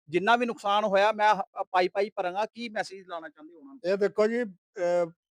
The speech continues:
Speaker 2: ਇਸ ਤਰ੍ਹਾਂ ਪੜ੍ਹਦੇ ਤੇ ਹੈਗੇ ਆ ਅਸੀਂ ਅਖਬਾਰ 'ਚ ਜਾਂ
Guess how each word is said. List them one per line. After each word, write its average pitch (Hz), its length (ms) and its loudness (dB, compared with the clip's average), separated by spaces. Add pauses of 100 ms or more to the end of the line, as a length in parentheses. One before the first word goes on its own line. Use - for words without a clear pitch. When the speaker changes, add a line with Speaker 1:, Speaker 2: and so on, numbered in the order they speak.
(640)
Speaker 2:
ਇਸ - 140 -10
ਤਰ੍ਹਾਂ 190 200 4
ਪੜ੍ਹਦੇ 202 520 2
ਤੇ 220 100 4
ਹੈਗੇ 165 240 2
ਆ 208 160 8
ਅਸੀਂ 175 140 0
ਅਖਬਾਰ 143 380 -2
'ਚ 123 200 -18 (600)
ਜਾਂ 170 480 6